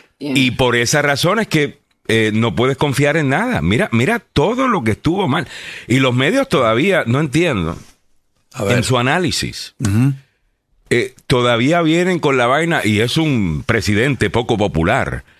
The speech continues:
Speaker 2: eh, Joe Biden. O sea,
Speaker 1: Sí, sí, sí,
Speaker 2: en
Speaker 1: todavía
Speaker 2: las,
Speaker 1: sí.
Speaker 2: en las encuestas,
Speaker 1: Sí.
Speaker 2: aparentemente estaban equivocadas.
Speaker 3: Ya.
Speaker 1: Ujú.
Speaker 2: Ellos están analizando que las encuestas están ap-,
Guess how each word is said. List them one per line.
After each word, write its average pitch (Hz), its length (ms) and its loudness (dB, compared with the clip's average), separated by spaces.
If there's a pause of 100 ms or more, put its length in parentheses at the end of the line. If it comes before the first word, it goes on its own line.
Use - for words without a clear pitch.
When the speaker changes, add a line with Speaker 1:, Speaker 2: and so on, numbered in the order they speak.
(120)
Speaker 2:
eh, 87 280 0
Joe 107 120 0
Biden. 107 460 0
O 104 80 0
sea, 98 380 -2 (400)
Speaker 1:
Sí, 214 280 0
sí, 214 220 0
sí, 180 80 -6
Speaker 2:
en - 80 -10
Speaker 1:
todavía 139 300 2
Speaker 2:
las, 139 100 0
Speaker 1:
sí. 104 60 0
Speaker 2:
en 135 180 2
las 139 180 0
encuestas, 202 920 -2
Speaker 1:
Sí. - 100 -14 (580)
Speaker 2:
aparentemente 135 800 0
estaban 107 320 0
equivocadas. 135 680 -2 (260)
Speaker 3:
Ya. 92 180 -2
Speaker 1:
Ujú. 143 80 -10 (1600)
Speaker 2:
Ellos 110 360 0
están 123 280 0
analizando 120 640 0
que 87 100 -2
las 87 160 -2
encuestas 95 520 -2
están 95 400 -2
ap-, 87 220 -2